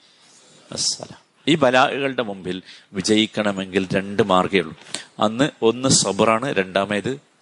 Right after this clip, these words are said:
രണ്ടാമത്തേത് സ്വലാത്ത്. ഒരു കാരണവശാലും ഷെറിന്റെ ബലായിൽ നമ്മൾ വിജയിച്ചേക്കാം, പക്ഷെ ഖൈറിന്റെ ബലായിൽ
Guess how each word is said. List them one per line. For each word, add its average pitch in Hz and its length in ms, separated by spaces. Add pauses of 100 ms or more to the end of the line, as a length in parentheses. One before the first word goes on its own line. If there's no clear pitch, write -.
(140)
രണ്ടാമത്തേത് 117 640 (300)
സ്വലാത്ത്. 92 500 (100)
ഒരു 185 220
കാരണവശാലും 120 920 (460)
ഷെറിന്റെ 208 580
ബലായിൽ 151 560
നമ്മൾ 143 220
വിജയിച്ചേക്കാം, 117 760 (500)
പക്ഷെ 139 180 (120)
ഖൈറിന്റെ 180 440
ബലായിൽ 110 560